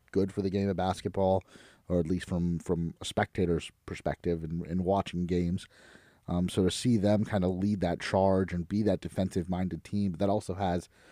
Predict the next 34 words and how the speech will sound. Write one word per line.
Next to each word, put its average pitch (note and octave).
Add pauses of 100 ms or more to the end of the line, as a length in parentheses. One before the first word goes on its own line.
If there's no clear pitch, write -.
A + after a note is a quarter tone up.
(100)
some A2
really F2
great D#2+
scorers D#3
in F#2+
Tatum F2
and E2+
Brown, E2+ (420)
get C3+
this F#3
far, G2+ (480)
two -
games G#2
away G2
from F2+
an F2
N F2+
B F2
A -
championship G2
was, E2+ (360)
was G#2
a G2
lot F#2
of F2
fun, C#3+
and G2
I F2+
think, G#2 (280)
I -
think D#3
they'll D#3+
be D3
back. D3